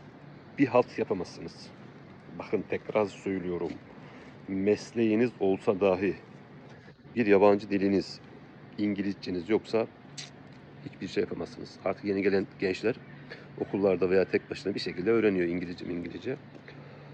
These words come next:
Onun için öyle bizim yaşımızdaki arkadaşlar falan sıkıntı. Her nerede yaşıyor ve yaşatılıyorsanız,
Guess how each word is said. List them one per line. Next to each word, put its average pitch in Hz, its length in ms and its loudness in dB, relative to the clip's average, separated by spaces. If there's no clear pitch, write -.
Onun 101 180 0
için 117 280 -4
öyle 95 180 -2
bizim 98 180 -2
yaşımızdaki 101 460 0
arkadaşlar 98 420 -2
falan 110 280 0
sıkıntı. 95 300 -8
Her 113 220 6
nerede 117 280 6
yaşıyor 113 380 4
ve 117 200 6
yaşatılıyorsanız, 104 1080 -2